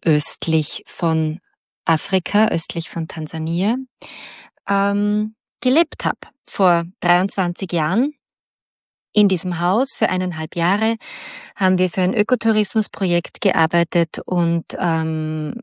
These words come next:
ich war dort mit meinem Mann und meinem Sohn, Patchwork-Konstellation, erstmals gemeinsam gewohnt, äh, aufregende Zeit und wir hatten dort tatsächlich den ganzen Tag, äh,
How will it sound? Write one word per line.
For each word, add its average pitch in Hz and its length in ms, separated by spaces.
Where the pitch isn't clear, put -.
ich 190 220
war 165 140
dort 165 320
mit 165 240
meinem 147 340
Mann 196 300
und 196 180
meinem 156 300
Sohn, 214 420
Patchwork-Konstellation, 180 1700
erstmals 160 640
gemeinsam 147 560
gewohnt, 196 500
äh, 180 240
aufregende 175 640
Zeit 170 600
und 190 200
wir 180 180
hatten 170 320
dort 185 280
tatsächlich 185 960
den 175 160
ganzen 190 800
Tag, 156 520
äh, 175 560